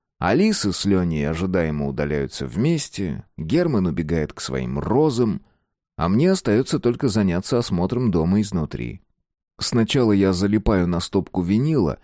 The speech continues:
но стоящий здесь же проигрыватель настолько стар, что я боюсь с ним не справиться, поэтому с некоторым сожалением перехожу к полке с книгами. На ней больше учебная литература,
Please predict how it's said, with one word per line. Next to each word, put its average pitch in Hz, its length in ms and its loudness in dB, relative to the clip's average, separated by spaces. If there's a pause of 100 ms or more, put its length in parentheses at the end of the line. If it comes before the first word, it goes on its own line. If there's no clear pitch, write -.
(200)
но 101 200 0
стоящий 95 540 0
здесь 87 300 0
же 78 100 -6
проигрыватель 90 800 0
настолько 82 580 -2
стар, 107 340 -2
что - 180 -6
я 76 120 0
боюсь 85 420 0 (380)
с - 160 -8
ним 113 200 4
не 107 120 4
справиться, 90 600 -2
поэтому 101 440 0
с - 140 -6
некоторым 87 440 0
сожалением 101 640 -2
перехожу 78 500 -2
к - 120 -12
полке 78 380 -4
с - 80 -10
книгами. 67 640 -6 (300)
На 98 160 0
ней 160 220 2
больше 120 400 0
учебная 92 480 0
литература, 107 840 0